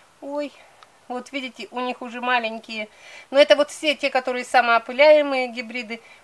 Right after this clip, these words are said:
У них, видите, сразу цветок идет уже с, с этим,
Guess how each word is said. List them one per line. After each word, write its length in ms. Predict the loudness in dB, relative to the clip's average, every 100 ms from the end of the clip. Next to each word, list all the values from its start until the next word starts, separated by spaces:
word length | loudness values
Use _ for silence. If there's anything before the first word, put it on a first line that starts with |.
| -12
У 40 |
них, 160 | -12 -8
видите, 360 | -10 -10 -16
сразу 340 | -8 2 2 0
цветок 560 | -18 -16 -8 -8 -8 -12 -20 -16
идет 300 | -14 -12 -12
уже 300 | -12 -8 -8 -10 _ _ _ _ _
с, 580 | -20 -18 -18 -16 -18 -20 _ _ _ _ _ -8
с 40 |
этим, 320 | -8 -6 -12